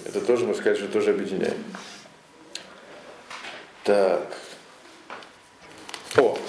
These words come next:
теперь интересный вопрос. Мы сказали, что один сосуд объединяет. Вот. Но у нас может быть такая случится парадоксальная ситуация. Например, мы сделали маленькие халы. И решили, и теперь хотим их заморозить. И мы положили, например, их в морозилку. И получается, у нас в морозилке, скажем,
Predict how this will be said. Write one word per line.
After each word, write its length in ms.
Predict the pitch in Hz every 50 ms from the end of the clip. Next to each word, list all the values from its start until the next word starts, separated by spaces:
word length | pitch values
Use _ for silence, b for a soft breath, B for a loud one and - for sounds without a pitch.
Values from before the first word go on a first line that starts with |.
| - - - -
теперь 300 | - - 131 139 147 139
интересный 320 | 139 131 131 127 - 135 127
вопрос. 200 | 110 107 95 95 110
Мы 100 | 117 117
сказали, 340 | 127 127 120 127 135 131 117
что 180 | - - 117
один 200 | 110 113 131 135
сосуд 360 | 135 127 120 - - 143 127 120
объединяет. 560 | - 120 113 110 110 104 95 87 82 - - - - - B B B B B B B B B B - -
Вот. 280 | - - - - -
Но 220 | 101 107 107 107 107
у 20 |
нас 220 | 113 135 - - 123
может 200 | 123 120 113 113
быть 60 | 117 113
такая 300 | 117 120 117 117 113 117 - - -
случится 320 | 117 113 123 120 120 -
парадоксальная 560 | - 117 110 110 110 - - 120 110 113 107
ситуация. 540 | - - - 120 113 95 90 - - - -
Например, 480 | - - - - 95 107 110 127 139 127
мы 160 | 117 117 117
сделали 560 | 117 110 117 117 113 113 113 110 110 107 104 107
маленькие 400 | 110 110 110 107 107 104 110 104
халы. 320 | 104 104 98 90 92 - - - - - B B B B B B B B B B -
И 140 | 107 117 135
решили, 600 | 131 120 120 - 131 120 120 113 117 117 117 113
и 40 | 110
теперь 280 | - - 127 131 127
хотим 240 | 127 117 120 120 113
их 60 | 110
заморозить. 640 | - 120 117 117 110 104 95 87 - - - - -
И 40 | 113
мы 60 | 123
положили, 400 | 123 123 117 110 107 113 127 127 113
например, 260 | 107 - 110 110 104
их 40 | 104
в 40 | 110
морозилку. 600 | 110 107 110 107 107 101 87 76 - - - - - - B B B B B B B B B B B B B -
И 400 | - 101 104 101 104 104 104 101
получается, 440 | 101 110 107 107 - 139 139 139 -
у 20 | 117
нас 80 | 117 -
в 40 |
морозилке, 560 | 117 117 117 113 107 - 156 180 - - - 120
скажем, 320 | - 123 117 110 107